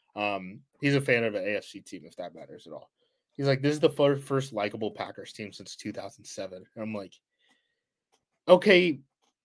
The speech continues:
I kind of get it." 'Cause we were like, we started off at, you know, not the high point, right? Um, but does locking in a third quarterback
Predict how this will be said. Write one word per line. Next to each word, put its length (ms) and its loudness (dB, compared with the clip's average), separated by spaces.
I 120 2
kind 440 0
of 120 0
get 280 4
it." 240 0
'Cause 180 -4
we 160 2
were 160 0
like, 400 2
we 100 -6
started 460 4
off 320 2
at, 240 -2
you 120 -2
know, 220 -8
not 300 0
the 60 -12
high 260 0
point, 360 -10
right? 360 0
Um, 580 2
but 100 2
does 380 0
locking 440 2
in 160 4
a 80 2
third 380 0
quarterback 680 0